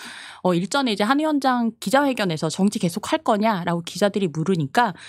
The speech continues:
"저는 제가 한 약속을 지킨다"라고 하면서 향후 정치 행보 가능성을 열어두기도 했습니다.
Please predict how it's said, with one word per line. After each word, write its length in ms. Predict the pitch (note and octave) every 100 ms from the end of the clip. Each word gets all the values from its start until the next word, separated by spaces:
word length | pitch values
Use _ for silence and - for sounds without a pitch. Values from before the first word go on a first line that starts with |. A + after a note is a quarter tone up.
| - -
"저는 320 | - F#3 G#3
제가 300 | - E3+ G#3
한 200 | A3 B3+
약속을 420 | D#3 - F3 A3
지킨다"라고 960 | A#3 - - - A#3 E3 B2 - D#3 E3
하면서 180 | E3 E3+
향후 380 | - D#4 C#4 F3
정치 380 | E3+ E3 - B3
행보 180 | G#3+
가능성을 580 | E3 - E3 F3+ E3+ D3+
열어두기도 500 | C3+ D3 E3+ D#3 C#3+ F#3
했습니다. 480 | - F#3 C3+ C3+